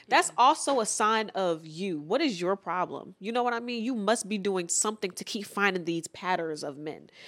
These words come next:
Speaker 1: And sometimes, a lot of times these men will so, show signs off the jump, and girls refuse to believe it. Just by his walk, sometimes you can tell.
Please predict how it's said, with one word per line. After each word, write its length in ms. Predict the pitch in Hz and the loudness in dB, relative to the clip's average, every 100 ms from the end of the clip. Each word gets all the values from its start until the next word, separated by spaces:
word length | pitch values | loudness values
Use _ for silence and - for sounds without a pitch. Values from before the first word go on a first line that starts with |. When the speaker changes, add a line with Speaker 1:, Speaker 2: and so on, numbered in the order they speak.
| - | -4
Speaker 1:
And 100 | 262 | 0
sometimes, 440 | 254 494 - 440 381 | 4 2 6 4 4
a 80 | |
lot 120 | 277 494 | 4 2
of 60 | |
times 180 | 381 349 | 4 4
these 120 | 294 | 4
men 140 | 254 214 | 4 0
will 100 | 196 | 0
so, 240 | - 185 | -2 -6
show 240 | - 220 202 | -2 0 0
signs 340 | - 190 190 | -2 -4 -2
off 200 | 170 165 | -2 -4
the 80 | 156 | -6
jump, 300 | 156 160 - | -4 -8 -6
and 120 | 190 185 | -4 -2
girls 180 | 240 | -2
refuse 300 | 214 220 190 | -4 -8 -8
to 100 | - | -10
believe 540 | 160 151 160 151 160 95 | -18 -14 -10 -6 -6 -6
it. 120 | - _ _ - | -16 _ _ 2
Just 180 | 285 285 | 6 8
by 160 | 254 | 8
his 160 | 269 180 | 8 2
walk, 240 | 185 202 | 2 2
sometimes 420 | - 180 185 160 160 | 0 -12 -10 -12 -12
you 40 | |
can 140 | 151 156 | -12 -12
tell. 340 | 170 98 190 | -12 -12 -16